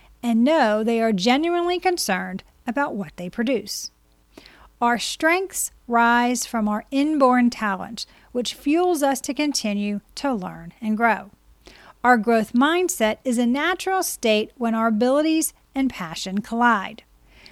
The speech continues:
We can't take an area where we don't have a natural ability and make it a genuine strength. We can learn about it, practice, and gain aptitude. But we base an actual strength on an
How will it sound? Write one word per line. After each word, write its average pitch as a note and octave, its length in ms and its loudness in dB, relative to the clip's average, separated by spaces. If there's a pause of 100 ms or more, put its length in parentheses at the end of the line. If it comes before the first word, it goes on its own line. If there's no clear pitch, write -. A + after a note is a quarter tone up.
(160)
We A#3+ 140 0
can't - 460 -4
take B3+ 320 -2
an A#3 100 -2
area A#3+ 480 0
where A3+ 220 0
we A3+ 160 0
don't A#3 220 -2
have A3+ 240 -2
a A3+ 40 0
natural A#3 460 -2
ability G3+ 500 -2 (240)
and C4+ 220 4
make G3 240 -2
it A3 100 -6
a A#3+ 80 0
genuine F#3 540 -4
strength. - 580 0 (360)
We A3+ 120 0
can G#3 220 -2
learn A3 180 2
about D4 320 2
it, F4+ 160 -4 (460)
practice, C4 720 0 (320)
and A3+ 200 4
gain G#3+ 240 0
aptitude. A3 720 0 (500)
But A#3+ 220 -4 (140)
we A#3+ 160 0
base B3 360 2
an A#3 160 -4
actual F4+ 560 2
strength G#3 540 0 (160)
on A3+ 140 -2
an G#3+ 120 -4